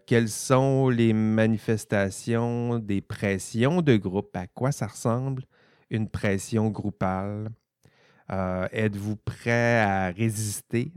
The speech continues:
à ces pressions de groupe ? Comment y résister ? Euh, ça fait partie des thèmes que nous allons, euh,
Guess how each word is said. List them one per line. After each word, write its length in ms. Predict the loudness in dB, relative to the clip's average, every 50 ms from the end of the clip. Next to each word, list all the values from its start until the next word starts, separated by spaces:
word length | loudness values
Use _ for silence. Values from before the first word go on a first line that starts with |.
| -10 -6
à 120 | -6 -6
ces 180 | -4 -4 -6 -6
pressions 460 | -6 -4 -6 -6 -6 -4 -4 -4 -4
de 80 | -4 -6
groupe ? 320 | -8 -6 -6 -6 -8 _ _ _ _ _ -20 -20 -20 _ 0
Comment 420 | 4 4 4 4 2 0 -2 -4 -8 -12 -20 -16 -10 -8
y 100 | -6 -4
résister ? 720 | -4 -4 -4 -6 -6 -10 -14 -18 -14 -10 -8 -8 -8 -8 _ _ _ _ _ _ _ _ -10
Euh, 100 | -10 -8
ça 160 | -8 -8 -8
fait 140 | -4 -4 -4
partie 320 | -4 -6 -8 -10 -10 -6
des 160 | -4 -4 -4 -4
thèmes 280 | -4 -4 -4 -4 -6
que 120 | -6 -6 -6
nous 180 | -6 -4 -4
allons, 380 | -2 -2 -2 -2 -2 -2 -2
euh, 60 | -2